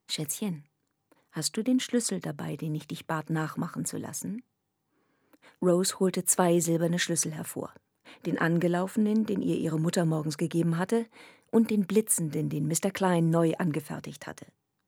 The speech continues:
Sie reichte beide ihrem Vater, der den alten Schlüssel einsteckte. Dann zog er den Wandteppich zur Seite.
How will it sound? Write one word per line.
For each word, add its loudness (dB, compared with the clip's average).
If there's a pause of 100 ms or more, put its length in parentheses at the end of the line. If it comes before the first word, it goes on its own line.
(360)
Sie -2
reichte 0
beide 0
ihrem -4
Vater, -6 (380)
der 0
den -2
alten -2
Schlüssel -2
einsteckte. -6 (960)
Dann -2 (520)
zog 0
er -2
den 0
Wandteppich -4
zur -2
Seite. -8